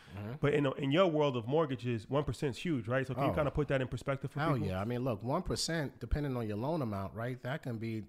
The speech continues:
Speaker 1: three, four, five hundred dollars a month. That can be six thousand, eight thousand, ten thousand a year, depending on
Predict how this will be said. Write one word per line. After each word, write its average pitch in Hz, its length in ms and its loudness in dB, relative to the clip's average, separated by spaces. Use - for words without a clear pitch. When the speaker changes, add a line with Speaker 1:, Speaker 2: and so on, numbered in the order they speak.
Speaker 1:
three, 127 240 -2
four, 123 360 -6
five 120 340 -6
hundred 117 240 -6
dollars 98 320 -2
a 90 40 -8
month. 147 320 -8
That 113 160 -8
can 127 100 -6
be 107 80 -6
six - 320 -2
thousand, 107 600 -2
eight 120 260 -8
thousand, 104 540 -4
ten 127 240 -6
thousand 104 400 -8
a 90 60 -10
year, 113 320 -6
depending 101 480 -6
on 87 240 -4